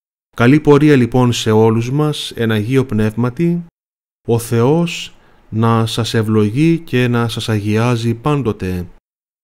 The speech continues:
Να έχουμε τις οικεσίες των Αγίων Προπατώρων. Επίσης, αυτή την Κυριακή εορτάζει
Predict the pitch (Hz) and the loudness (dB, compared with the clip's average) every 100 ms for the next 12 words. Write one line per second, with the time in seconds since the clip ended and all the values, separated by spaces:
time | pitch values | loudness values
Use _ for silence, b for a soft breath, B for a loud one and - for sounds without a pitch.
0 | _ _ _ 101 101 123 151 151 147 131 | _ _ _ -6 -2 0 0 -2 -4 -4
1 | 117 113 110 104 - 160 160 156 - 113 | -4 -4 -4 -6 -4 -2 -2 -4 -4 -2
2 | 110 104 139 131 117 110 101 98 135 151 | -2 -2 -2 -2 -2 -4 -6 -4 -2 0
3 | 160 160 165 170 - _ _ _ _ _ | -2 -4 -6 -12 -20 _ _ _ _ _
4 | _ 113 113 143 160 151 165 165 - 117 | _ -4 -2 0 0 0 -2 -4 -4 -2
5 | 113 - - 165 147 123 120 110 104 101 | -2 -2 -2 -2 -2 0 0 2 0 0
6 | 151 165 - 110 107 110 123 123 117 139 | 0 0 0 -2 -2 -2 -2 -2 -2 -2
7 | 165 170 | -4 -4